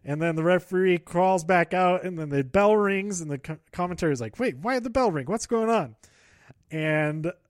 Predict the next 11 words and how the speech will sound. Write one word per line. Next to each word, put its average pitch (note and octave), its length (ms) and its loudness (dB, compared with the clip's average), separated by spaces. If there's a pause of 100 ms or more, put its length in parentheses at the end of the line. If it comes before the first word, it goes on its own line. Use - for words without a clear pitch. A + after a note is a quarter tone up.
(160)
R-Truth G#3+ 640 2
is F#3+ 480 4
champion G#3+ 600 0
again, E3 460 4
four-time, D3 920 2 (540)
four-time, B2+ 880 -2 (720)
four-time, D3 920 0 (1700)
four-time, C3 880 2 (540)
twenty-four G3+ 440 0
seven F3 320 2
champion. D3 600 -2